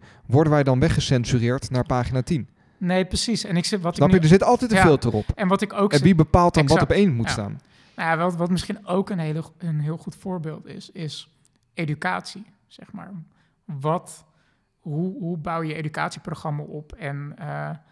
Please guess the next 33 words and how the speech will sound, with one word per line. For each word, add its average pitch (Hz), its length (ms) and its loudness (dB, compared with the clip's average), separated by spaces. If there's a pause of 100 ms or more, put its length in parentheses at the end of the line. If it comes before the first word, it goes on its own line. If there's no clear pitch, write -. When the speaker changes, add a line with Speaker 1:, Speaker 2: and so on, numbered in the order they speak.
(460)
Speaker 2:
je, 165 300 -12
je 175 140 -10
geeft 170 240 -4
les 170 240 -2
in 175 60 -2
natuurkunde 160 640 -4
en 151 140 -10
je 143 80 -8
geeft 160 260 -8
geen 180 260 -6
les 135 340 -8
in 151 160 -10
astrologie. 147 640 -12 (100)
Speaker 1:
Ja. 113 200 -2 (1200)
Speaker 2:
Weet - 220 -18
je? 151 100 -12 (720)
Speaker 1:
Is, - 180 -8
Speaker 2:
Dat 214 100 0
Speaker 1:
is - 80 0
Speaker 2:
is - 300 -10
ook, 196 380 -2
en, 165 300 -2
en 175 300 -4 (180)
daar 156 220 -6
ben 165 120 -4
ik 170 80 -4
natuurlijk 170 400 -6
ook 180 100 -4
helemaal 160 320 2
voor, 151 460 -4
dat 147 200 -10
je 156 140 -8
dus, 147 340 -8